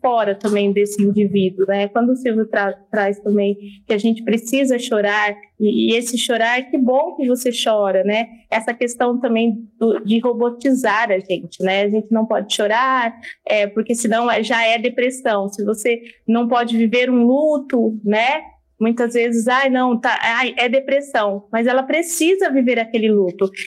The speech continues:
E com relação à pandemia, né? Nós tivemos, é, lutos, né, que não foram vividos. A gente, a gen-, nós somos, é, a questão de,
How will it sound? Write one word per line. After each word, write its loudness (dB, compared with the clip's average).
E 0
com 0
relação 0
à -2
pandemia, 2
né? 2
Nós 0
tivemos, 2
é, 0
lutos, 2
né, 2
que -2
não 0
foram 2
vividos. 2
A 2
gente, 0
a 0
gen-, -2
nós 0
somos, 2
é, 0
a -2
questão -2
de, 0